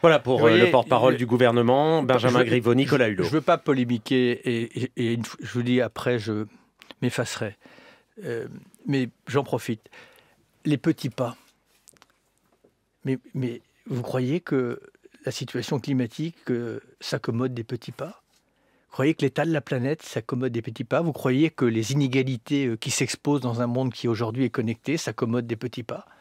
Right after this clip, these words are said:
Speaker 2: Mais ça fait quarante ans qu'on s'accommode des petits pas. Et c'est pour ça qu'on est dans une situation qui nous dépasse.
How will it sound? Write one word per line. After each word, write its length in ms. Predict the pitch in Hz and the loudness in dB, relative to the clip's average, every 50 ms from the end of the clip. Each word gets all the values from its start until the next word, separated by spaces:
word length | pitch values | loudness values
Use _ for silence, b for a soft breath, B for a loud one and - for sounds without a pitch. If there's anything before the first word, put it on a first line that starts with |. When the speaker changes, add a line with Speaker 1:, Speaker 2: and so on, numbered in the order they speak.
| b b b b b b b b b b b b b | b b b b b b b b b b b b b
Speaker 2:
Mais 80 | - 139 | 0 2
ça 120 | - 165 | 2 2
fait 160 | 135 - 139 - | 2 2 0 0
quarante 380 | - 156 - 135 147 - - | 0 0 0 0 0 2 4
ans 100 | 165 202 | 2 2
qu'on 120 | 214 - 196 | 4 2 0
s'accommode 480 | - - 127 - 139 127 120 120 117 | 0 0 0 2 2 2 2 2 2
des 80 | 117 113 | 2 2
petits 260 | - 127 - - - | 0 -2 0 0 -2
pas. 140 | - 123 120 | 2 2 2
Et 40 | 120 | 2
c'est 140 | - - | 2 -2
pour 160 | 110 - 123 - | -2 -2 -2 0
ça 140 | - 180 | 0 0
qu'on 160 | - 233 202 175 | 2 2 2 2
est 40 | |
dans 80 | 156 131 | 2 2
une 120 | 131 135 | 0 0
situation 440 | 120 - - - 127 107 - - 135 | -2 -2 -6 -6 -6 -4 -2 -2 -4
qui 160 | 113 - 131 | -2 -2 0
nous 120 | 120 123 107 | 0 2 0
dépasse. 580 | 117 113 - 113 110 120 - - - - _ | 0 -2 -2 -4 -6 -6 -8 -10 -12 -16 _